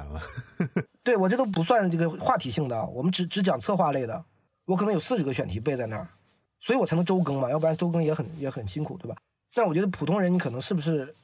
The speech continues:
Speaker 2: 你很难有那么强的这个，嗯，策划能力，对吧？那你如果做一档播客的话，别人为什么要听你的？你要看市面上有没有同一个赛道的对手，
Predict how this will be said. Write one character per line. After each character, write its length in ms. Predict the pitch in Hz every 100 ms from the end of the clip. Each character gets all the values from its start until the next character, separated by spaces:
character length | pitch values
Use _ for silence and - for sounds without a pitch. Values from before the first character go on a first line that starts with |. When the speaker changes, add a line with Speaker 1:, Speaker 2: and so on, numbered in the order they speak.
| -
Speaker 2:
你 220 | 131 143
很 160 | - 113
难 140 | 110
有 100 | 156
那 100 | 139
么 100 | 208
强 300 | - 131 101
的 160 | 127 123
这 100 | 127
个， 260 | 117 117 -
嗯， 100 | -
策 180 | 101 214
划 160 | 185 156
能 260 | 107 95
力， 120 | 156 147
对 160 | 143
吧？ 180 | 131 107 - - _ -
那 120 | 214
你 120 | 180
如 120 | 165
果 100 | 226
做 160 | 185 233
一 60 |
档 160 | 196 127
播 160 | 104 165
客 200 | - 160
的 100 | 120
话， 260 | 117 113 151 _
别 140 | - 175
人 80 |
为 60 | 226
什 120 | 190
么 60 | 202
要 60 |
听 240 | 180 202 214
你 100 | 147
的？ 200 | 180 165 _ _
你 80 | 147
要 100 | 180
看 160 | 190 214
市 140 | -
面 140 | 214
上 100 | 202
有 80 | 190
没 140 | 135 196
有 180 | 170 - -
同 180 | 147
一 40 | 180
个 80 | 196
赛 180 | 214
道 180 | 185 202
的 180 | 127 113 -
对 140 | 254
手， 260 | 196 92